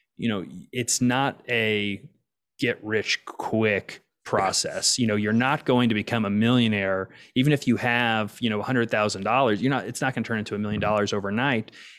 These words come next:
And, you know, most people don't even have a hundred thousand dollars to invest. And so, uh, you know, I, I speak to investors across the spectrum, from folks who are, you know, still in school trying to figure it out, to,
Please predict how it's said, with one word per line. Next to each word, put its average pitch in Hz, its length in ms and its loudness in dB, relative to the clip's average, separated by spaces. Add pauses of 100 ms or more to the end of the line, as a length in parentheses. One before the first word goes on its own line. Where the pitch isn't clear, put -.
(600)
And, 139 340 2
you 139 80 -2
know, 131 220 2 (160)
most 156 180 2
people 170 140 2
don't 165 80 2
even 143 140 2
have 135 160 0
a - 20 0
hundred 127 260 2
thousand 117 300 2
dollars 110 280 2
to - 120 -6
invest. 92 520 -4
And 117 140 -2
so, 117 300 2
uh, 73 140 -4
you - 60 -8
know, 117 100 -2
I, 123 120 0 (100)
I 131 100 0
speak - 320 -4
to 113 80 -4
investors 107 640 -4 (100)
across 120 420 0
the 113 60 -4
spectrum, 101 560 -4
from 104 220 -8
folks 113 400 -2
who 110 140 0
are, 104 180 0 (400)
you 104 100 -2
know, 95 80 -2 (100)
still - 360 2
in 123 80 4
school 120 340 2
trying 117 280 0
to 107 60 -2
figure 113 360 0
it 110 60 2
out, 107 320 0
to, 95 380 -6